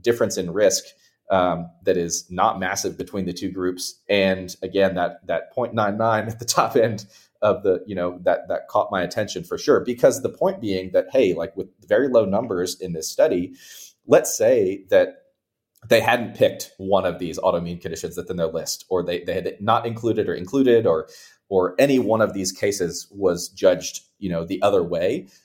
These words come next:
Just a very small flip from one group to another would probably be enough to translate this into a non,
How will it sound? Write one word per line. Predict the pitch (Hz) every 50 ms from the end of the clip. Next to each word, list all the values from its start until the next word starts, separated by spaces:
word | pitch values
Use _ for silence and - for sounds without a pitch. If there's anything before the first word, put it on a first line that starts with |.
| _ _ _
Just | - 127 - 117
a | 98
very | 107 110 127 127 120
small | - - 104 101 110 110 107 101 - - - - - -
flip | 123 127 117 - -
from | - 110 101 95
one | 104 104 101 95
group | 104 101 101 98
to | 110 95
another | 85 101 113 107 95
would | 90 90 87 87
probably | - 101 101 95 87 92
be | 90
enough | 85 82 87 92 90 - -
to | 90 82
translate | - 104 92 90 - 90 82 -
this | 85 - -
into | 90 85 - 85
a | 82 80
non, | 82 80 78 78 78